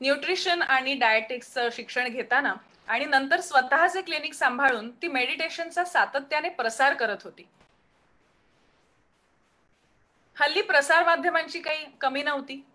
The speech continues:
मित्रमैत्रिणींना हाताशी धरून ती Facebook-वर या सगळ्याचाच अधिकाधिक प्रसार करत असे.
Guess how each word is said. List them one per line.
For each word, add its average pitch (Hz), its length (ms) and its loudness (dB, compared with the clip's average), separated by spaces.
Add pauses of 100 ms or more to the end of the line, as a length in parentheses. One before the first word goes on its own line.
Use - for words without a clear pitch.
मित्रमैत्रिणींना 262 800 -2
हाताशी 240 440 0
धरून 269 300 -2
ती 277 220 -12
Facebook-वर 247 560 -2
या 269 160 0
सगळ्याचाच 269 760 0
अधिकाधिक 285 600 -2
प्रसार 240 360 -2
करत 185 280 -6
असे. 180 240 -16